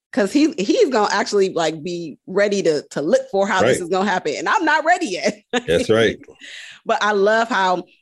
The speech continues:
Speaker 1: he knows exactly the spouse that we need,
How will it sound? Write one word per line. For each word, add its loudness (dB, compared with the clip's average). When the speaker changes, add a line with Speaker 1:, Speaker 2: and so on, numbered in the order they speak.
Speaker 1:
he -6
knows 0
exactly -4
the 0
spouse -2
that 2
we 2
need, 0